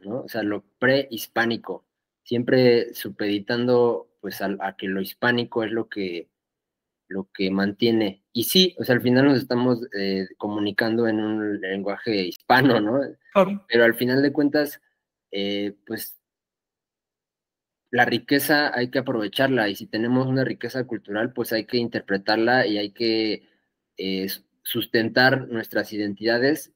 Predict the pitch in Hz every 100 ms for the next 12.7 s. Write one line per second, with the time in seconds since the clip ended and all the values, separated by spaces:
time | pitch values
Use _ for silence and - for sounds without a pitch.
0 | - 101 107 113 135 117 98 98 107 120
1 | 110 110 98 98 104 107 98 - 98 113
2 | - 95 98 98 98 _ _ _ _ -
3 | 110 - 202 - 110 110 110 113 120 117
4 | 127 139 127 123 127 117 107 - 123 131
5 | 147 - _ _ _ - 95 98 - -
6 | 117 117 123 120 104 98 95 92 92 95
7 | - 98 - 107 113 120 127 110 104 98
8 | 104 113 117 - 131 127 147 190 _ _
9 | _ 98 98 104 107 113 117 120 113 113
10 | 117 104 110 117 117 _ _ - _ _
11 | - 135 143 135 127 131 131 131 123 127
12 | 139 131 147 143 139 131